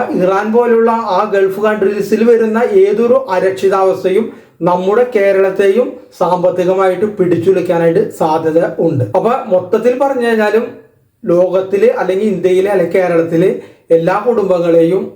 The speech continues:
ബാധിക്കുന്ന ഒരു പ്രശ്നമായി ഇറാൻ ഇസ്രയേൽ യുദ്ധം മാറിക്കൊണ്ടിരിക്കുകയാണ്. അപ്പൊ ആ യുദ്ധം പെട്ടെന്ന് കെട്ടടങ്ങട്ടെ എന്ന് നമുക്ക് പ്രാർത്ഥിക്കാനേ വഴിയുള്ളൂ. അങ്ങനെ വന്നു കഴിഞ്ഞാൽ നമുക്ക്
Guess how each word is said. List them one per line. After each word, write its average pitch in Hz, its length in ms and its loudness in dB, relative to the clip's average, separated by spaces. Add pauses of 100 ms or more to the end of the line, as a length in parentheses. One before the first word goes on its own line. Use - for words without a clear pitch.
(100)
ബാധിക്കുന്ന 165 800 0
ഒരു 165 140 0
പ്രശ്നമായി 170 800 0 (400)
ഇറാൻ 208 560 0
ഇസ്രയേൽ 175 600 0 (600)
യുദ്ധം 170 360 -2
മാറിക്കൊണ്ടിരിക്കുകയാണ്. 165 1400 0
അപ്പൊ 170 160 0 (420)
ആ 185 200 0
യുദ്ധം 220 440 -2 (380)
പെട്ടെന്ന് 202 420 -2
കെട്ടടങ്ങട്ടെ 208 640 -2
എന്ന് 196 300 2
നമുക്ക് 196 420 0 (140)
പ്രാർത്ഥിക്കാനേ 165 680 0 (100)
വഴിയുള്ളൂ. 151 540 -2
അങ്ങനെ 156 260 -2
വന്നു 170 200 0
കഴിഞ്ഞാൽ 175 340 0
നമുക്ക് 185 420 -2